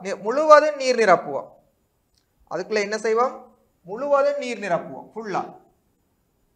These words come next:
நிரப்பிட்டு அந்த பரிசோதனை குழாய மேல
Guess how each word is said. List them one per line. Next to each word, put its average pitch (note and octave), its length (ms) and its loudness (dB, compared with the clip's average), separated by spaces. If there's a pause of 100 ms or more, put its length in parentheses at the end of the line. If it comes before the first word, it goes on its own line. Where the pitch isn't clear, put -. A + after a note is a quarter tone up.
(2500)
நிரப்பிட்டு G3+ 580 -2 (1500)
அந்த B3 140 4 (1600)
பரிசோதனை C#4 500 4
குழாய A3 320 6 (1300)
மேல C4 300 -4